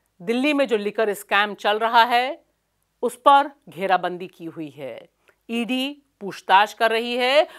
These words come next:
उनकी गिरफ्तारी की आशंका है, जिसे लेकर के कविता और उनकी पूरी की पूरी पार्टी आंदोलन कर रही है। इस संदर्भ में भाजपा के प्रदेश अध्यक्ष की यह अभद्र टिप्पणी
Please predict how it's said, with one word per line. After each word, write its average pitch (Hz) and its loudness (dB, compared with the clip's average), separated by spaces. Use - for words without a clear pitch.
उनकी 262 -2
गिरफ्तारी 214 2
की 254 -10
आशंका 180 0
है, 285 2
जिसे 285 2
लेकर 262 2
के 214 0
कविता 208 2
और 240 6
उनकी 226 -10
पूरी 240 -10
की 240 -12
पूरी 208 -12
पार्टी 254 0
आंदोलन 175 -4
कर 156 -10
रही 147 -16
है। 110 -20
इस - -4
संदर्भ 240 4
में 262 0
भाजपा 233 2
के 262 -4
प्रदेश 208 -2
अध्यक्ष 190 -2
की 180 -14
यह 285 2
अभद्र 226 -2
टिप्पणी 262 -2